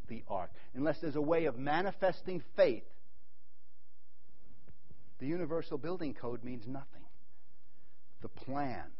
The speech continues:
So Paul says, as a wise master builder, "I'm laying the foundation. This is the way we do this."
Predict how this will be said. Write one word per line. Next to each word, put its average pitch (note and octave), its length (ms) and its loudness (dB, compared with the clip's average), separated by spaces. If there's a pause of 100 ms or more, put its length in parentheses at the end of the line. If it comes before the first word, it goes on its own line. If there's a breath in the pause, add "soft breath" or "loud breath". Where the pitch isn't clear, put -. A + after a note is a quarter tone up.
(140)
So A2 80 -2
Paul D3 400 0
says, B2 180 0
as G#2 160 0
a A2 60 0
wise A#2 440 0
master A2+ 360 0
builder, A#2+ 280 0 (380 loud breath)
"I'm G#2 320 -2
laying A2 400 0 (280)
the E2+ 80 -2 (220)
foundation. A2 680 -2 (680)
This G#2 220 0
is G#2+ 120 0
the C3 100 0
way G2 360 0 (680)
we G#2+ 120 2
do A2 220 0
this." C3 240 -2